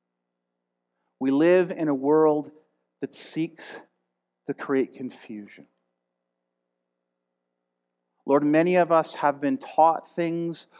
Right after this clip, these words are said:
or have come to believe things that are holding us back. Like Nicodemus, our understanding is flawed.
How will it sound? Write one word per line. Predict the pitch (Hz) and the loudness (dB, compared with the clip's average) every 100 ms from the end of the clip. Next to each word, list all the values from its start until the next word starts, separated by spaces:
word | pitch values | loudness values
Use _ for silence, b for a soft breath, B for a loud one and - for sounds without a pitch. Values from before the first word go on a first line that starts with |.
| B | B
or | - 139 | 0 0
have | 143 | 0
come | - 160 151 | -2 -2 0
to | 160 | -6
believe | 139 143 156 180 180 156 | -2 -2 0 -2 -4 -6
things | - 151 147 143 139 - _ _ _ _ _ | -4 -2 -2 -6 -8 -16 _ _ _ _ _
that | 131 | -10
are | |
holding | - 143 165 175 | -6 -4 -4 -4
us | 165 - | -8 -6
back. | 147 139 131 - _ _ _ _ _ _ _ _ _ _ _ _ _ _ _ _ - | -2 -2 -4 -12 _ _ _ _ _ _ _ _ _ _ _ _ _ _ _ _ 2
Like | 131 156 | 2 2
Nicodemus, | 170 165 175 143 185 165 139 - - _ _ _ _ | -2 -2 -4 -2 -2 -2 -4 -8 -18 _ _ _ _
our | 123 | -4
understanding | 135 151 151 - 156 151 151 | -2 -2 -6 -8 -4 -2 -2
is | 135 | -6
flawed. | - - 117 113 101 | -10 -18 -12 -10 -12